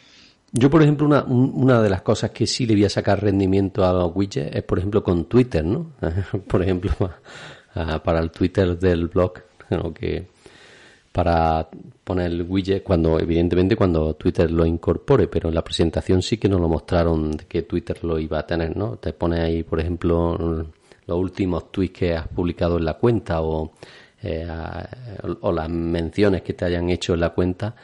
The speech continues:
y sin tener que entrar a Twitter, por ejemplo, tiene ahí en la pantalla directamente. Son, como dice Martín, cosas que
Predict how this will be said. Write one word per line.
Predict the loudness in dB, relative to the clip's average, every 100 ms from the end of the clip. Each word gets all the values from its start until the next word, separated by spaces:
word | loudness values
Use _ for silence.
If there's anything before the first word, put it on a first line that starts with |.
| -20 _
y | -8 -6
sin | -2 -2 -2 -4
tener | -4 -6 -2
que | -4
entrar | -2 -2 -2
a | -2 -2
Twitter, | -2 -2 -2 -4
por | -6
ejemplo, | -6 -4 -4
tiene | -2 -2
ahí | -2 -2
en | -4
la | -4
pantalla | -4 -4 -4 -2
directamente. | -4 -6 -8 -6 -6 -8
Son, | -6 -6 -6 _ _ -20 -20 _ _
como | -8 -6
dice | -4 -4 -4
Martín, | -4 -4 -6 -6
cosas | -6 -6 -4
que | -2 -4